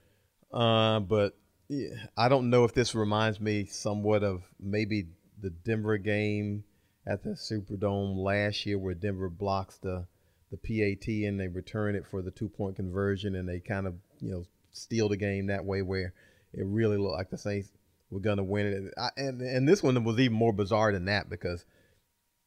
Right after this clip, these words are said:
basically, I guess in the last, I guess I would say in the last five minutes, the Saints had to do everything right. And not that Washington did anything wrong,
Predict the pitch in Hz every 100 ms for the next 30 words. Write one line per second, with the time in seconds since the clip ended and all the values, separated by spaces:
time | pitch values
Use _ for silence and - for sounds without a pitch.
0 | _ _ _ - 98 131 160 170 120 113
1 | 101 123 - 104 101 113 110 110 - -
2 | _ _ _ _ _ _ _ _ _ -
3 | 131 147 127 156 151 139 120 110 113 113
4 | - 117 117 101 123 113 - 101 113 117
5 | 120 98 95 107 - - 113 110 123 120
6 | 120 113 110 107 104 104 95 101 85 85
7 | - _ _ _ _ _ _ - 101 101
8 | 98 95 95 76 _ _ - 107 156 -
9 | 139 107 131 131 120 123 104 101 127 -
10 | 127 120 110 113 104 92 90 113 107 87